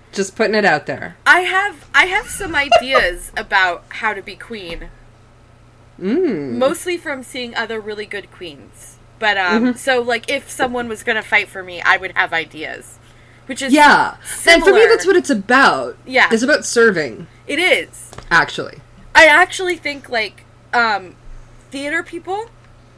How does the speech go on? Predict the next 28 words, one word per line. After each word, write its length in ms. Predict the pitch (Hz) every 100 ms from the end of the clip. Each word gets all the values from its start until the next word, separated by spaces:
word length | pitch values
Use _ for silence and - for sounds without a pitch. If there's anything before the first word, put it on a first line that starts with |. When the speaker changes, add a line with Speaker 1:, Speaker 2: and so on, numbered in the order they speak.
| - - -
Speaker 2:
and, 380 | 240 226 220 214
Speaker 1:
Mm-hmm. 320 | 214 214 208
Speaker 2:
like, 180 | 208 190 -
event 400 | 214 220 214 -
organizer 600 | 202 190 180 170 170 165
type 300 | - 175 -
people 460 | 180 160 151 175 - - - - - - -
are 200 | 214 190 175
Speaker 1:
Yep. 160 | 226 220
Speaker 2:
really 180 | 233 226
specially 920 | - - - 220 214 - 208 202 190
suited 640 | - - 202 185 170 165 - -
to 360 | 220 185 175 -
be 180 | 202 185
crown. 500 | - 202 156 139 - - - - - -
Because 340 | 214 254 214 -
Speaker 1:
Absolutely. 520 | 214 202 185 151 208
Speaker 2:
it 80 | 220
is 220 | 220 -
a 120 | 214 185
performance, 840 | - 214 - 233 240 262 - - - -
pu-, 120 | - - -
public 280 | 262 262 -
speaking 480 | - 262 240 247 233
performance, 840 | - 202 - 220 214 202 190 - - - -
and 200 | 226 214
then, 200 | 202 208
like, 320 | 196 185 175